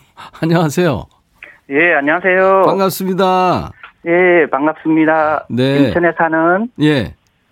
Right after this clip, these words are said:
Speaker 2: 한그루입니다.
Speaker 1: 인천의 한그루 씨.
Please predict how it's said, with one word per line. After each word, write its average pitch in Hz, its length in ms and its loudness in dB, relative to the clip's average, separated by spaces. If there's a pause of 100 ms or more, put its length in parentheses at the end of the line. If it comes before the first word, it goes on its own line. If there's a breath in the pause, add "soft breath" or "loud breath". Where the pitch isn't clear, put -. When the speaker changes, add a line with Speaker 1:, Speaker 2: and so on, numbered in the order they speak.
(180)
Speaker 2:
한그루입니다. 156 1000 0 (420 soft breath)
Speaker 1:
인천의 139 680 -2
한그루 170 540 0
씨. 107 360 -2